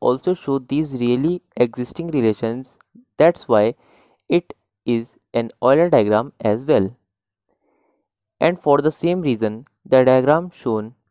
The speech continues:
in the beginning of the video is an Euler diagram. Venn diagrams can be converted into Euler diagrams by the removal of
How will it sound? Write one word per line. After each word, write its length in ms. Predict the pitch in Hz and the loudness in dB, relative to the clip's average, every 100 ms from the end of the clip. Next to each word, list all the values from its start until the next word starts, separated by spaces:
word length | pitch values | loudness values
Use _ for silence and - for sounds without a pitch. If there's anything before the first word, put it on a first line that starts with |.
| _ | _
in 140 | 123 123 | -8 -4
the 100 | 123 | 2
beginning 420 | 123 131 175 175 | 2 0 -4 -4
of 160 | 127 117 | -4 -2
the 120 | 135 | -2
video 440 | 120 104 107 120 - _ _ | -2 -4 -4 -6 -10 _ _
is 140 | 127 156 | -6 -6
an 160 | 165 _ | -6 _
Euler 260 | 117 113 113 | 0 2 4
diagram. 480 | 143 165 175 127 95 _ _ _ _ _ _ _ _ _ _ _ _ _ _ _ _ _ | 4 4 4 0 -6 _ _ _ _ _ _ _ _ _ _ _ _ _ _ _ _ _
Venn 240 | 127 160 196 | 0 2 4
diagrams 640 | 190 143 120 131 - - _ _ | 4 4 0 -2 -18 -20 _ _
can 220 | 143 165 | 0 0
be 120 | 180 | -2
converted 500 | - 147 117 107 135 | -2 -2 -2 -2 -4
into 400 | - 123 110 120 - | -4 -10 -8 -10 -8
Euler 280 | - 120 156 | -2 2 4
diagrams 600 | 160 123 107 107 127 - _ _ | 4 4 0 -2 -8 -20 _ _
by 200 | 107 120 | -2 0
the 140 | 151 170 | 2 2
removal 480 | 151 135 139 151 143 | 0 -4 -4 0 2
of 280 | 107 - | 0 -4